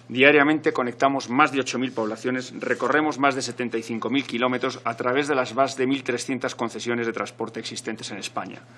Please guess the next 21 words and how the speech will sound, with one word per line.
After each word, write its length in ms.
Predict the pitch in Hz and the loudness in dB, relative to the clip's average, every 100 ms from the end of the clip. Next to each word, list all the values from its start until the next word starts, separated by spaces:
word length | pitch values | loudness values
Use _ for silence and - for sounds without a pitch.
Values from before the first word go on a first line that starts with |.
| - - - - - | -20 -20 -20 -20 -4
Prácticamente 840 | - 147 151 123 131 151 165 165 - | 0 2 4 4 4 4 2 -2 0
no 200 | 139 156 | 2 4
hay 100 | 170 | 6
ningún 420 | 165 156 135 123 | 6 4 4 4
núcleo 260 | 147 147 139 | 2 2 2
de 60 | |
población 460 | 123 131 127 123 110 | 2 2 2 0 0
de 100 | 117 | 0
menos 220 | 143 143 | 0 0
de 40 | |
cincuenta 520 | 131 123 117 131 120 107 - | 0 -2 0 0 0 -2 -4
habitantes 560 | 107 113 143 147 151 | -4 2 0 2 -4
que 140 | - 127 | -2 -2
no 80 | |
sea 180 | 131 127 | 0 2
atendido 580 | 123 120 110 117 117 113 | 2 0 -2 0 2 0
por 140 | 113 | -2
una 140 | 110 107 | -2 -4
línea 220 | 104 98 | -4 -6
de 80 | 95 | -6
autobuses. 600 | 95 90 90 - - | -8 -10 -12 -14 -14